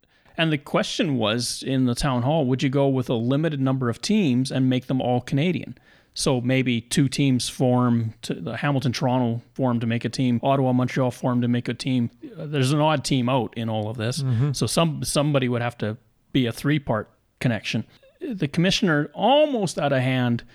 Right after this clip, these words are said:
Speaker 1: said, "Uh-uh."
Speaker 2: And, and I think the commissioner is not about forming a league that are Canadians playing only.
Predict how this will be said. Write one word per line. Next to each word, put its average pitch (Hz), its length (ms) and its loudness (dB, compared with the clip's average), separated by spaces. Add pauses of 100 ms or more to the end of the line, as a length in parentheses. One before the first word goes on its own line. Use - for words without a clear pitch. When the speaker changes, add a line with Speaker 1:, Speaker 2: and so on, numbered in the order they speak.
(220)
Speaker 1:
said, - 320 -2
"Uh-uh." 110 360 -4 (280)
Speaker 2:
And, 214 140 0
and 196 260 0
I 185 80 2
think 180 360 -4
the 139 80 -2
commissioner 170 420 0
is 120 120 0
not 135 260 2
about 127 380 0 (260)
forming 127 320 0
a - 20 0
league 120 320 0
that 117 140 0
are 107 260 0 (320)
Canadians 123 540 0
playing 120 540 0 (240)
only. 113 420 2